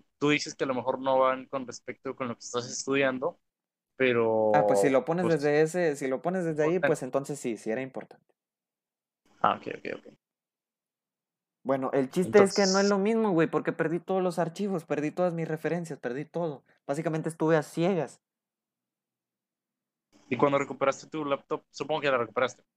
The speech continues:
Speaker 2: Ya la
Speaker 1: Ya no estamos
Speaker 2: recuperé, gracias a Dios. Ya estamos
Speaker 1: Este,
Speaker 2: con todo.
Speaker 1: recuperaste
Speaker 2: Por algo estamos
Speaker 1: tus
Speaker 2: grabando este
Speaker 1: archivos.
Speaker 2: podcast. Una disculpa, raza. Eh,
Speaker 1: ¿Recuperaste los
Speaker 2: los
Speaker 1: archivos?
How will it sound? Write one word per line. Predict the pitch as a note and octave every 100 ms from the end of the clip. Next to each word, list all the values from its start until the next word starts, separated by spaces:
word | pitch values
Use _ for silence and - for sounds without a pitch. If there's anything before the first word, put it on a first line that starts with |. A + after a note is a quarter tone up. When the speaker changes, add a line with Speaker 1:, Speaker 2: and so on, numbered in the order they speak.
| -
Speaker 2:
Ya | A#2+ A#2
la | A#2
Speaker 1:
Ya |
no |
estamos | A2+
Speaker 2:
recuperé, | A#2 G#2 B2 D3 C3
gracias | A#2+ A2+
a | A#2
Dios. | A#2+ C3+ C3 - _ _ _
Ya | G#2+ A2+ A2+
estamos | G#2 A2+ B2+
Speaker 1:
Este, | B2 -
Speaker 2:
con | B2+
todo. | C#3 D#3+ F3
Speaker 1:
recuperaste | C#3+
Speaker 2:
Por | C3+ C3
algo | C#3+
estamos | D3+ D3+ D3+
Speaker 1:
tus |
Speaker 2:
grabando | D3 C#3 C#3+
este | D3 D3
Speaker 1:
archivos. | - D3
Speaker 2:
podcast. | D#3 E3 D3 - _ _ _ _ _ -
Una | C#3
disculpa, | D3 C3+ C#3+ C3
raza. | B2 - _ _ _ _ _ _ _ _ _ _ _ _ _ _ _ _ _ _ _
Eh, | - A#2+
Speaker 1:
¿Recuperaste | B2 B2 B2 B2 D#3
los | C3+
Speaker 2:
los |
Speaker 1:
archivos? | C3+